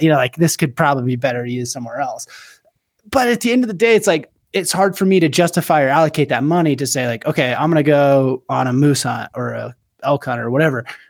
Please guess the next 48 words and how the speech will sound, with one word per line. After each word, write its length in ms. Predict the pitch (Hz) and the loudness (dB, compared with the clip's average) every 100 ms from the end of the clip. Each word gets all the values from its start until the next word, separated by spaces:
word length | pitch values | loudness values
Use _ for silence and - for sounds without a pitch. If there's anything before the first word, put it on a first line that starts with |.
| - | -4
um, 320 | 135 127 117 | -2 0 -2
on 160 | 139 143 | -2 0
this 180 | 160 - | 0 0
hunt." 300 | 156 117 - _ - | -2 -2 -8 _ -4
But 80 | 175 | -2
if 100 | 151 | 0
I 120 | 160 | -2
side 340 | - - 240 | -2 0 2
hustle 240 | 196 165 156 | 2 0 0
that 160 | 139 | 0
money, 220 | 135 135 135 | -2 -4 -4
it's 120 | 131 | -2
like, 160 | 127 | -4
it's 140 | 135 - | -6 -2
allocated 580 | 170 180 180 170 147 131 | 0 0 0 2 2 2
in 120 | 180 | 2
my 120 | 170 | 2
brain 280 | 139 156 139 | 0 0 -2
as 80 | 127 | -6
a 60 | |
different 360 | 113 175 160 - | -2 -2 -2 -6
wallet, 320 | 127 113 101 123 | -8 -8 -8 -4
right? 200 | 127 127 | -4 -2
Like, 200 | 131 170 | -4 0
you 100 | 160 | 2
have 180 | 160 - - _ | 2 -2 -18 _
your 140 | - 139 | -6 0
wallet 260 | 190 220 | 2 2
for 60 | 220 | 0
your 80 | 190 | 2
business, 400 | 190 175 180 165 | 2 2 2 0
your 100 | 131 | 2
wallet 240 | 156 185 | 2 2
for 80 | 196 | 2
your 80 | 180 | 0
personal, 340 | 180 160 175 | 0 -2 -2
and 60 | 151 | 0
then 100 | 139 | 0
you're 80 | 135 | -2
like, 160 | 117 165 | -2 -2
"Here's 160 | 151 | -2
my 100 | 147 | -2
hunting 360 | 120 147 131 123 | -4 -6 -6 -6
budget." 340 | 120 113 117 - - - _ _ _ _ | -6 -8 -12 -14 -20 -20 _ _ _ _
And 180 | 196 196 | 0 2
I 80 | 185 | 4
think 220 | 185 302 | 2 0
s-, 160 | - | -2